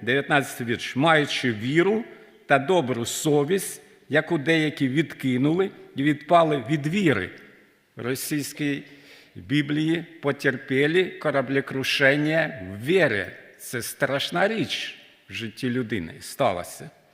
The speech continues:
Відпали від віри. Чому? В п'ятницю брат говорив на таку тему. А тому, що не було Слова Божого. Не було їжі духовної, розумієте?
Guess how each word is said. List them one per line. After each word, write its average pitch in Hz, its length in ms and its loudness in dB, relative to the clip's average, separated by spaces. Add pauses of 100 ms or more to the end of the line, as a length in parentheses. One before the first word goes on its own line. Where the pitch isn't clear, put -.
(500)
Відпали 160 640 -2
від 170 240 -4
віри. 196 420 -2 (340)
Чому? 175 400 -4
В - 920 -16
п'ятницю 131 800 -4
брат 131 220 -2
говорив 151 480 -2 (640)
на 101 280 -6 (380)
таку 120 280 -4
тему. 104 360 0 (720)
А - 100 -14
тому, 113 340 -6
що - 200 -6
не 120 120 -4
було 143 600 -4 (120)
Слова 196 400 -4
Божого. 98 460 -10 (400)
Не 139 120 0
було 180 300 0
їжі 196 400 0
духовної, 117 640 -2
розумієте? 165 560 -6